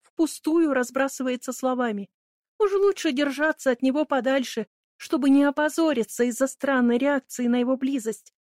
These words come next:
и тем более не позволить надежде пустить корни в сердце. Задержись я ещё немного, и участник отбора повторил бы ту фразу.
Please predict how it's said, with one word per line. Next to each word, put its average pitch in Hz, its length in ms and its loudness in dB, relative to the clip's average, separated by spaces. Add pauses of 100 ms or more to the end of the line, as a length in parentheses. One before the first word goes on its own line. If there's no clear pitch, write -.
(340)
и 320 120 0
тем 269 300 4
более 302 320 2
не 277 140 4
позволить 240 500 -2
надежде 226 500 -4
пустить - 440 -8
корни 262 400 0
в - 60 -18
сердце. - 480 -10 (840)
Задержись 330 640 0
я 320 140 2
ещё 311 220 0
немного, 269 460 2
и 302 80 -2
участник 247 520 -4
отбора 233 340 -2
повторил 285 540 -4
бы 208 100 -8
ту 202 120 -12
фразу. 208 440 -8